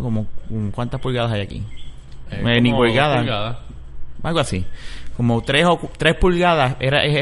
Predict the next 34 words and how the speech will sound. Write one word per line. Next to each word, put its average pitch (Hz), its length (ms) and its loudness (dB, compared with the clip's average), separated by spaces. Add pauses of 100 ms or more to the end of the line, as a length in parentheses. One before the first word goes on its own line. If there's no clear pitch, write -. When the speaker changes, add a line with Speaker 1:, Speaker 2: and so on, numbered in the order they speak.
Speaker 1:
esto, - 140 -4
como 107 200 2
tres 131 160 0
o 156 40 2
cuatro 160 200 0
pulgadas 156 640 0 (800)
de, 135 440 2
de, 120 260 0
del 117 460 2
techo 143 360 4
original 165 560 4 (1500)
hacia 123 320 2 (120)
el 117 80 0
cemento 120 440 2
que 151 80 -2
está 151 260 0
puesto, 170 400 0
hay 110 160 0
arena 127 340 4
entre 107 220 0
medio. 104 160 2 (760)
Speaker 2:
Eh, 160 160 -6
adiós. - 240 -6
Speaker 1:
Una 120 160 6
por 175 220 8
cada, 110 340 12
Speaker 2:
Tres. - 260 8
Speaker 1:
una 101 200 2
por 143 160 0
cada. 101 280 0
Speaker 2:
Ni 117 120 -2
Speaker 1:
Es 92 120 0
Speaker 2:
si 87 80 2
Speaker 1:
una 147 80 4